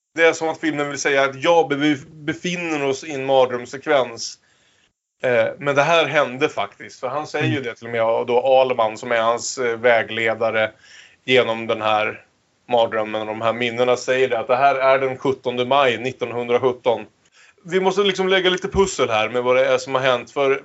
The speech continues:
Speaker 1: för det har ju antytts en del tidigare i filmen i en replik här och en replik där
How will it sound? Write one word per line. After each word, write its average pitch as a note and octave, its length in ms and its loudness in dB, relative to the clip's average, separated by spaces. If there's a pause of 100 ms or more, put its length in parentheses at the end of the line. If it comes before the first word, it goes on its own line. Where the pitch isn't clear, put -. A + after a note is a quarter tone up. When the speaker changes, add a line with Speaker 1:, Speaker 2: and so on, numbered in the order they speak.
Speaker 1:
för C#3+ 180 -2
det C#3+ 80 0
har C#3 160 0
ju D3+ 120 -2
antytts D3+ 1300 -6
en C3+ 140 2
del B2+ 260 4
tidigare A#2 420 0
i A#2 60 0
filmen A#2 460 -6
i A#2 180 -6 (260)
en A#2+ 120 -2
replik A#2+ 360 -4
här A2 240 2
och A2 60 -4
en A2 60 -8
replik A2+ 360 -8
där B2 420 2